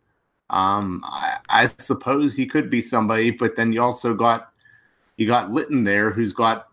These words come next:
you know, one year under his belt. You know, I don't know if that helps or not. Maybe they wanna stick with him. It, yeah, but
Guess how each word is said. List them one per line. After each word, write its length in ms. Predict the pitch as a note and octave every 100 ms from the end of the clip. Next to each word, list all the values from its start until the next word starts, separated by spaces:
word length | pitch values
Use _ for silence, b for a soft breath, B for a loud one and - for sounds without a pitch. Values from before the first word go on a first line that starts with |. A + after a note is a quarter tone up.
| _
you 120 | A#2
know, 220 | G2+ F#2
one 460 | E2 G2 F#2+ E3 F#3
year 260 | A#2+ G#2 G2
under 280 | G2 F#2
his 140 | F2+ E2
belt. 440 | F2+ E2+ - - _ -
You 140 | G2+
know, 220 | F#2+ F#2 - _ - B - _ _ _ _ _
I 100 | F#2+
don't 140 | G#2 G#2+
know 140 | G#2+
if 80 | G2+
that 280 | A2 F#2 F#2
helps 460 | A2+ B2+ - -
or 140 | - G#2
not. 180 | A#2 C3+
Maybe 220 | A2+ G#2
they 120 | G2+
wanna 220 | G#2 G#2+ F#2+
stick 300 | - A#2+ -
with 140 | A2
him. 420 | A#2 A#2 B2+ C#3 -
It, 280 | - A2 - - B B _ _ _ _ _ _ _ -
yeah, 240 | G#2 G2 -
but 260 | A#2+ A#2